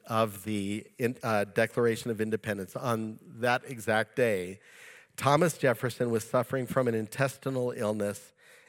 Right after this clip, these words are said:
and slipped into a coma, uh, that lasted just, uh, until twelve o'clock, um, on July fourth, eighteen twenty-six, at which point he passed away.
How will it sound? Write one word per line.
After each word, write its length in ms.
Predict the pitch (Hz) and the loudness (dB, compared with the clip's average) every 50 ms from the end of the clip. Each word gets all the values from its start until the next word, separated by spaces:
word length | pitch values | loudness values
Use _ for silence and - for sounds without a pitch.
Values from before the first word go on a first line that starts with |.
| _ _ | _ _
and 160 | - 117 110 107 | -4 -4 -4 -4
slipped 500 | - - - - 135 127 123 - - - | -8 -8 -2 2 4 4 4 2 -2 -6
into 420 | - 120 110 110 107 - - 113 | -4 -2 -2 -2 -2 -2 -2 -2
a 60 | 107 | -2
coma, 600 | - - - 123 127 127 120 107 92 90 90 90 87 - _ _ - - - - - _ - | -2 -4 -2 0 2 2 2 2 0 -2 -4 -8 -10 -14 _ _ -20 -20 -20 -20 -20 _ -2
uh, 140 | 113 107 104 | 0 0 2
that 180 | 101 135 139 | 2 0 2
lasted 680 | 151 151 170 196 214 202 - - - 139 123 117 - - | 4 6 6 6 4 2 0 0 2 2 2 0 -2 -4
just, 520 | - 160 190 208 208 - - - - - - _ _ _ | 0 2 2 2 2 -2 -8 -18 -20 -20 -20 _ _ _
uh, 200 | 147 139 147 - 175 | -6 -4 -4 -2 -2
until 400 | 156 135 127 - - 143 135 131 | -2 -2 -2 -2 2 2 2 2
twelve 460 | 131 - - - 147 143 147 147 156 | 0 -4 0 4 4 4 4 4 0
o'clock, 580 | 147 - - - 131 110 101 98 101 - - - - - _ _ _ - - - _ _ _ _ - | -2 -2 0 2 2 4 2 0 -2 -6 -12 -20 -20 -20 _ _ _ -20 -20 -20 _ _ _ _ -2
um, 440 | 120 117 117 113 110 110 113 110 - - | 0 0 2 0 0 -4 -8 -10 -10 -6
on 440 | 123 113 113 113 110 110 107 110 135 - _ - | -4 -2 -2 -2 -4 -4 -8 -10 -14 -18 _ -18
July 400 | 110 - 120 107 107 107 110 104 | -8 -4 -2 0 0 0 -2 -4
fourth, 640 | 98 - - - 104 95 78 78 - - - - _ _ _ - - | -6 -6 -2 -2 -2 -2 -2 -6 -10 -18 -20 -20 _ _ _ -12 -8
eighteen 380 | 117 110 104 - - 113 104 92 | -8 -8 -6 -6 -6 -6 -6 -6
twenty-six, 720 | - - 101 95 95 92 - - 95 78 - - - _ _ _ _ _ _ _ _ _ - - _ - - - _ _ - | -6 -6 -6 -6 -6 -10 -12 -12 -14 -14 -16 -20 -20 _ _ _ _ _ _ _ _ _ -20 -20 _ -20 -20 -20 _ _ 2
at 120 | 127 120 | 2 4
which 260 | 120 127 123 - - | 4 4 2 2 -2
point 260 | - 127 123 120 117 | -2 0 0 0 0
he 100 | - 110 | -2 -4
passed 380 | 104 - 107 104 98 - - - | -4 -2 -2 -4 -4 -6 -8 -10
away. 280 | 101 98 92 90 95 | -8 -8 -8 -10 -14